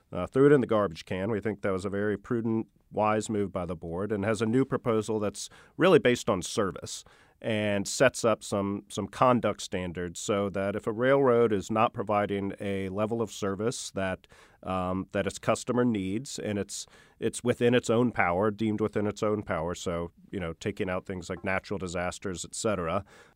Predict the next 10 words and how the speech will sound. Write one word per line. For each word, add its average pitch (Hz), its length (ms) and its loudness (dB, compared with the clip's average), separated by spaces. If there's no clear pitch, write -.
the 131 100 6
board 127 480 6
has 104 400 0
the 113 140 0
ability 98 760 0
to 98 580 -2
order 113 540 2
that 104 180 2
railroad 95 460 0
that 90 400 -2